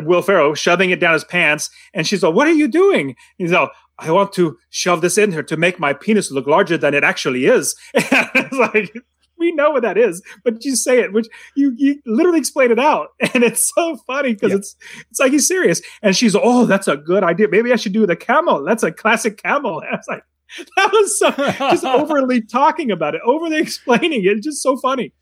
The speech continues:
Speaker 2: You're right. Will Ferrell, he does that in a ton of these Anchorman, Talladega Nights. They do that kind of stuff all the time. That's why they're such good movies. And that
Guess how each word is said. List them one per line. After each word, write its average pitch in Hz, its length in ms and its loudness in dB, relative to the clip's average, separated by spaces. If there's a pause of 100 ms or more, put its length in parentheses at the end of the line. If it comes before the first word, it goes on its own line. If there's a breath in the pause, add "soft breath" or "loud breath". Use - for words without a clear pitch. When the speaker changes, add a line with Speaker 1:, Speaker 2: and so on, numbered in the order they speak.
(140)
Speaker 2:
You're 143 160 2
right. 139 240 2
Will 160 140 2
Ferrell, 175 260 2
he 180 120 2
does 180 180 0
that 180 180 2
in 175 120 0
a - 40 0
ton 170 280 -4
of 160 60 -4
these 151 180 0
Anchorman, 170 720 0
Talladega 170 500 0
Nights. 156 320 0 (320 loud breath)
They 151 100 0
do 160 140 2
that 160 160 2
kind 160 100 -4
of - 40 -8
stuff 151 200 -2
all 143 220 2
the 143 80 0
time. 139 180 -4
That's 156 180 0
why 165 120 2
they're 139 100 0
such 143 340 -4
good 131 220 -2
movies. 131 360 -6
And 123 140 -10 (340 loud breath)
that 180 280 0